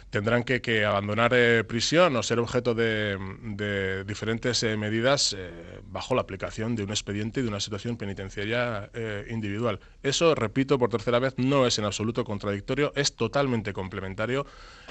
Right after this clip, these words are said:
eh, diría yo. Y, y es más, quienes tratan de alimentar esa especie de máxima contradicción entre, eh, esas soluciones individuales y para negar la pertenencia a un colectivo o a una situación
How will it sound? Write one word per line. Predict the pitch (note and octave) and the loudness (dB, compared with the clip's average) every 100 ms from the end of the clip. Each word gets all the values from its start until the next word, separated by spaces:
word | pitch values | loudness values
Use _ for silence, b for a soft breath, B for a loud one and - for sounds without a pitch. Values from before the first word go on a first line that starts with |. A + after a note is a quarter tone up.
| B | B
eh, | G#2 G2+ G2 | -2 0 0
diría | G2+ A2 A#2 | -2 2 2
yo. | B2 D3+ B B B B B - | 2 -2 B B B B B -2
Y, | B2+ B2 A#2+ A#2 A#2 A2+ G#2+ | 2 4 4 4 4 2 2
y | B2 | 2
es | A#2+ | 2
más, | A#2+ D3 A2 | 4 4 2
quienes | - G#2 G2+ - | 0 -2 -2 -2
tratan | B2+ A#2+ C#3+ | -2 2 2
de | C#3 | 4
alimentar | B2+ B2 B2 A#2 D3 C3 A#2+ | 4 4 2 4 6 6 2
esa | - A#2+ | 0 0
especie | - B2+ C3+ B2+ | -2 -2 0 2
de | B2 A#2 A2+ | 4 4 2
máxima | A#2 C3 - C3+ B2 | 2 2 4 4 2
contradicción | A#2+ A2+ G#2+ G#2 G#2 G#2+ C3 C#3+ | 0 -2 -2 -4 -4 -2 0 0
entre, | A#2 A2 A2 G#2+ | -2 -6 -6 -4
eh, | G#2 G2+ F#2 F#2+ F#2+ F#2 F#2+ G2 - - G2+ G2 G2 - A#2+ | -4 -4 -6 -8 -8 -10 -12 -14 -14 -12 -12 -10 -12 -14 -8
esas | - B2 A2+ | -4 -2 -2
soluciones | - A#2+ A#2 A2+ A#2+ A#2 | -2 -2 -2 -2 -2 0
individuales | A2+ A2+ A2 D3 E3 A2 G#2 A2 | 0 0 2 4 4 2 0 -4
y | G#2 G#2 | -4 -6
para | G#2 G#2+ A2 | -2 0 2
negar | G#2+ G#2+ C3+ A#2 G#2+ | 0 4 6 6 0
la | G2+ G2+ G2 G2 | -4 -4 -4 -6
pertenencia | G2+ G2+ B2 B2+ | -8 -6 -4 -2
a | A#2+ | -2
un | |
colectivo | A#2+ A2+ G#2+ - C#3 A2+ G2+ G2 | 0 0 -2 -2 -2 -2 -4 -4
o | G2 | -6
a | |
una | G#2+ G#2+ | -6 -4
situación | A2 A2 A#2 A2+ | -4 -6 -4 -6